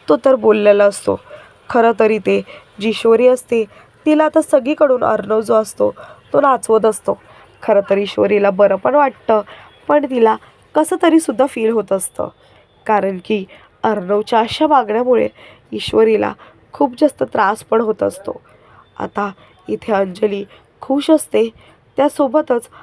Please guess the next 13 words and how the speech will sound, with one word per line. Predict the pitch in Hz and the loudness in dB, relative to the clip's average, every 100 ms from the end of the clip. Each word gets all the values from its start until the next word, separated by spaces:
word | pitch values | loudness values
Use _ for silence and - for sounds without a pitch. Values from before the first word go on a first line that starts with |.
| - _ | -20 _
अंजलीला | 220 214 262 254 220 214 - _ _ | -4 -2 -2 -2 -4 -6 -10 _ _
खूपच | - 247 285 254 | -12 -4 -2 0
जास्त | 269 247 240 | -2 -2 -2
बरं | 208 202 | 0 0
वाटत | 196 196 202 | 0 -4 -6
असतं. | 196 190 - 185 - - _ _ _ | -8 -10 -14 -16 -18 -20 _ _ _
इथे | 214 - 208 190 - - _ _ | -10 -8 -8 -8 -10 -20 _ _
आता | - 190 208 | -6 -2 -2
जी | 196 - - _ _ _ | -4 -10 -12 _ _ _
ईश्वरी | 226 - 208 220 233 | -8 -2 0 2 2
आहे, | 233 226 214 - - _ _ | 0 0 -4 -8 -20 _ _
तिला | 277 294 | -2 -2
कळतं | - 240 208 208 | 2 0 0 -4